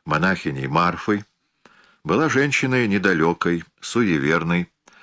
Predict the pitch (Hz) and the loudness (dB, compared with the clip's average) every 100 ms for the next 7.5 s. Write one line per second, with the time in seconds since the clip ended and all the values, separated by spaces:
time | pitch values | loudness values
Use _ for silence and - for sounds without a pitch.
0 | - - _ _ 123 143 143 104 98 95 | -20 -20 _ _ -2 0 0 0 0 0
1 | 110 98 95 98 - 71 76 82 85 85 | 0 0 0 -2 -6 -6 -4 -4 -2 -2
2 | 78 - 78 73 71 69 73 73 73 - | -2 -8 -8 -4 -4 -2 -2 -2 -2 -2
3 | 85 82 80 107 139 - 147 - 147 151 | -2 0 0 -2 -2 -2 -2 0 0 -2
4 | - - - _ - 76 - 104 135 127 | -6 -20 -20 _ -4 -4 0 0 0 0
5 | 123 123 113 92 110 113 104 82 92 - | 0 0 0 0 0 0 0 2 0 -2
6 | - 98 92 92 76 85 95 98 101 - | -2 -2 0 0 2 2 0 0 -2 -4
7 | 80 80 76 92 | -4 -4 -2 -2